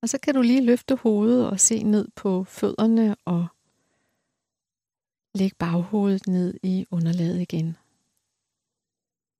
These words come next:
Bodyscan er en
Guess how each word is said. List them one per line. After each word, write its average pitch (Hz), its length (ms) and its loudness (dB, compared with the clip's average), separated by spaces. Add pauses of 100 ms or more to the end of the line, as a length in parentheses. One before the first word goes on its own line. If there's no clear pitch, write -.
(3000)
Bodyscan 190 680 2
er 170 320 0
en 165 320 -2